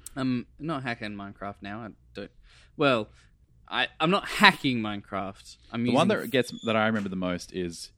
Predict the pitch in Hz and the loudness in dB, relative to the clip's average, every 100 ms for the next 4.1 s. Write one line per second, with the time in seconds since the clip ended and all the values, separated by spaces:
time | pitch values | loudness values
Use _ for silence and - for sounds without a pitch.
0 | _ 104 120 120 - 147 165 127 101 82 | _ -2 -2 -2 0 0 2 0 0 -2
1 | 85 98 104 113 113 127 117 101 95 95 | -4 -2 -2 -2 -2 0 2 2 0 0
2 | 82 80 _ - _ - 117 - 120 170 | -4 -8 _ -20 _ -2 -2 2 0 2
3 | 196 202 208 190 - 247 247 110 90 87 | 4 4 4 4 2 2 0 0 2 0